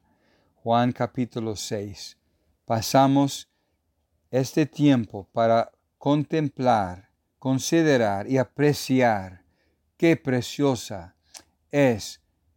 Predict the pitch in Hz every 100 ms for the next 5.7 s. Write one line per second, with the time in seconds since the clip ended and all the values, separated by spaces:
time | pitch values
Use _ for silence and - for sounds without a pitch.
0 | _ _ _ _ _ _ _ _ 123 120
1 | 120 139 165 175 151 139 120 110 104 _
2 | - 123 - 120 110 123 127 131 - 123
3 | - _ 113 90 80 82 _ _ _ _
4 | 127 127 123 - 127 - 120 123 131 131
5 | 131 - - 123 98 - -